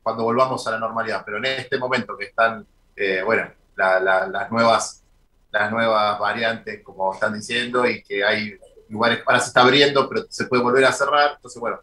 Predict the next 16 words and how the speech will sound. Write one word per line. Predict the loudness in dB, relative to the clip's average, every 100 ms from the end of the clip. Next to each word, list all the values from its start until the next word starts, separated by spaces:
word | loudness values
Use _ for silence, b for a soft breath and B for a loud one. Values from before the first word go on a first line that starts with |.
| _
todo | -2 -2
este, | 0 -2 -4
este | -4 -6 -6 -8
inconveniente | -6 -6 -4 -6 -6 -8
que | -4 -4
nos, | 0 0 0 -6 -10 _ _ _ _
que | -4
nos | -2 -2
atrapa | 0 2 4 4
en |
el | 2
mundo, | -2 -2 2 0
está, | 0 0 2 2
está | -2 -6
buenísimo | -6 -8 -12 -14
que, | -10